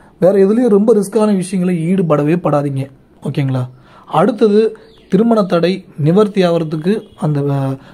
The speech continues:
தொடர்ச்சியா வந்து மகாலட்சுமி வழிபடுறது, பெருமாள் கோயிலுக்கு போறது ரொம்ப நா-, ரொம்ப, ரொம்ப சிறப்பான பலன்களை தரும். நீண்ட நாட்கள் தடையை நிவர்த்தி பண்றதுக்கு புதன்கிழமையும் வியாழக்கிழமையும் வெள்ளிக்கிழமையும் இந்த மூணு நாளும்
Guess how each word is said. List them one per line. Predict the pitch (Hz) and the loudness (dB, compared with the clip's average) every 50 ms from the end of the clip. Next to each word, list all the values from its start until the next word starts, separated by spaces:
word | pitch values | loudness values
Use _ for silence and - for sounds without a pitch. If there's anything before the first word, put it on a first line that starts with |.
| - _ | -10 _
தொடர்ச்சியா | - 156 165 165 160 - 190 190 175 | -2 0 0 0 0 0 0 2 2
வந்து | 170 165 165 165 208 226 226 | 0 -2 -2 -2 -4 -4 -4
மகாலட்சுமி | 196 156 151 147 160 170 170 160 165 170 160 156 | -4 -4 -4 -2 0 0 -2 -2 -2 -4 -2 -2
வழிபடுறது, | 156 151 156 156 156 160 156 156 190 | 0 0 -2 -2 -2 -2 -2 -2 -4
பெருமாள் | 220 214 - 165 175 180 175 170 | -4 -4 -2 0 2 2 0 0
கோயிலுக்கு | 165 170 160 156 151 143 - | 0 -2 -2 -2 -4 -4 -2
போறது | 156 156 151 160 202 214 | -2 -2 -2 -2 -2 -2
ரொம்ப | 165 156 147 160 196 220 226 233 208 | -2 0 2 2 2 2 2 0 0
நா-, | 185 175 - 151 | -2 -4 -6 -4
ரொம்ப, | 143 151 170 190 208 214 | -2 -2 0 0 0 0
ரொம்ப | 202 196 202 208 | 0 0 -2 -4
சிறப்பான | 202 - 175 170 165 - 175 170 | -4 -6 -6 -4 -2 -2 -2 -2
பலன்களை | 160 156 151 156 151 139 | -2 -2 -2 -2 -4 -4
தரும். | 143 143 139 147 - _ _ _ - - - - - - | -6 -8 -8 -10 -14 _ _ _ -20 -20 -20 -20 -2 2
நீண்ட | 175 180 233 277 302 302 302 | 4 6 6 6 4 4 4
நாட்கள் | 254 254 262 254 - 302 233 | 2 2 0 2 0 0 0
தடையை | 196 - 196 202 240 254 220 | 2 0 0 2 2 2 4
நிவர்த்தி | 196 185 196 247 240 - 233 | 4 4 4 2 2 0 -2
பண்றதுக்கு | 185 - 185 175 175 165 170 160 - 220 226 180 156 156 | -2 -2 -2 -2 -2 -4 -6 -6 -6 -4 -4 -2 0 0
புதன்கிழமையும் | 170 220 277 302 320 294 - 254 220 202 190 185 180 180 196 208 - - - _ _ _ _ _ _ _ _ _ _ _ _ _ _ - - - - - 175 | 2 2 2 2 2 0 0 0 0 2 0 0 0 0 -2 -2 -6 -12 -20 _ _ _ _ _ _ _ _ _ _ _ _ _ _ -20 -20 -20 -8 -2 2
வியாழக்கிழமையும் | 151 170 208 247 269 262 - - 214 190 180 170 170 170 180 208 208 - - - - - - - 147 143 143 | 2 4 6 6 4 4 4 2 0 0 0 0 0 0 -2 -2 -2 -6 -12 -20 -20 -20 -20 -14 -10 -2 2
வெள்ளிக்கிழமையும் | 147 175 233 269 339 311 311 247 202 185 165 160 160 190 190 | 2 4 4 4 4 4 4 2 0 0 0 -2 -2 -2 -2
இந்த | 165 156 147 | -2 -4 -4
மூணு | 147 143 156 220 311 370 359 320 | -2 0 0 2 2 2 2 2
நாளும் | 247 214 214 233 247 233 | 2 4 2 2 2 0